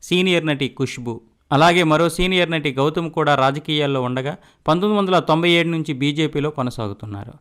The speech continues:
రాధారవి, టి రాజేంద్రన్, సీమాన్, తంబి రామస్వామి, ఎంఆర్ కృష్ణన్, కరుణాస్ వంటి పలువురు తమిళ సినీ ప్రముఖులు కూడా రాజకీయాల్లో ఉన్నారు.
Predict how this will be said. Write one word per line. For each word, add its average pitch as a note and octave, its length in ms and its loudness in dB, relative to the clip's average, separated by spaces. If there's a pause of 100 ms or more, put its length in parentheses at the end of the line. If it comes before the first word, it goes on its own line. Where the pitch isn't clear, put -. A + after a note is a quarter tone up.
(260)
రాధారవి, C#3 640 4 (200)
టి D3+ 140 2
రాజేంద్రన్, C3 680 0
సీమాన్, C#3+ 520 0 (200)
తంబి D#3 220 2
రామస్వామి, C3+ 600 0 (160)
ఎంఆర్ C#3 320 0
కృష్ణన్, C3+ 480 -4 (200)
కరుణాస్ C#3+ 420 0
వంటి C3+ 220 -4
పలువురు C3+ 420 -2 (340)
తమిళ D#3+ 220 0
సినీ E3+ 320 -2
ప్రముఖులు C#3 320 -4
కూడా B2 260 -2
రాజకీయాల్లో B2+ 680 -2
ఉన్నారు. G#2 360 -10